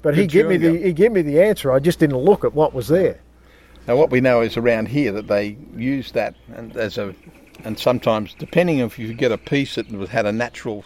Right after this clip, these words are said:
Speaker 2: fork in it, um, peel the bark off it and, and heat it and mould it onto the thing, or you can split one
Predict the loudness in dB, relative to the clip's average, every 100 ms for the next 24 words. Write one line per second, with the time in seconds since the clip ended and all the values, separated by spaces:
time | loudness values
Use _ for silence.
0 | -8 -6 -6 -6 -8 -10 _ _ _ _
1 | _ _ -6 -4 -2 -4 -6 -12 _ _
2 | 2 4 4 2 2 2 0 -4 -4 -20
3 | _ _ -4 -4 -2 -4 -2 0 0 -2
4 | -4 0 0 0 -2 -4 -6 -8 -10 -12
5 | -18 -10 -8 0 4 6 4 -4 -8 -12
6 | -8 -8 -8 _ -16 -6 -6 -6